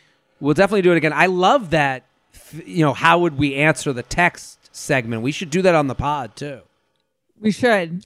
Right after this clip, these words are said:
Speaker 2: Like, we need, you just need a tiny bit of context, and I feel like we could really draft these pretty well.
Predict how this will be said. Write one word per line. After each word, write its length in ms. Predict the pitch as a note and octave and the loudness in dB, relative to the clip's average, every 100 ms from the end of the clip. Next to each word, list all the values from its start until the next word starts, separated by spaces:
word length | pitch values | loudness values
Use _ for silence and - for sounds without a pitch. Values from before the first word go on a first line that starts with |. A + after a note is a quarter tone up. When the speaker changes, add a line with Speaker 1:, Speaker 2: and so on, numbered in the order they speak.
| - | -4
Speaker 2:
Like, 200 | F#3+ G#3 | -2 2
we 80 | |
need, 180 | A#3 A#3+ A3 | 2 2 -2
you 180 | C4 C4 | 2 2
just 120 | D4 | 2
need 140 | G4+ G4 | 0 2
a 80 | A3+ | 0
tiny 320 | - A#3+ B3 | 0 2 4
bit 140 | A#3 | 4
of 80 | G#3 | 2
context, 640 | A#3 G#3 A3+ C#4 C#4 - G#3+ | 2 2 4 2 0 0 -2
and 80 | |
I 60 | F#3 | 0
feel 160 | F#3+ G3 | 2 4
like 160 | F#3+ | 4
we 100 | F#3+ | 2
could 380 | F#3 G3 F3 F3+ _ _ - - | 0 0 -2 -8 _ _ -20 -6
really 420 | G3+ G3+ G3 F#3 - _ | 0 2 4 2 -2 _
draft 420 | G3+ F#3+ F3+ - | 0 2 2 0
these 220 | F#3+ E3+ | 0 0
pretty 240 | - G3+ F#3 | 2 2 4
well. 400 | F#3 F3 E3 | 4 2 0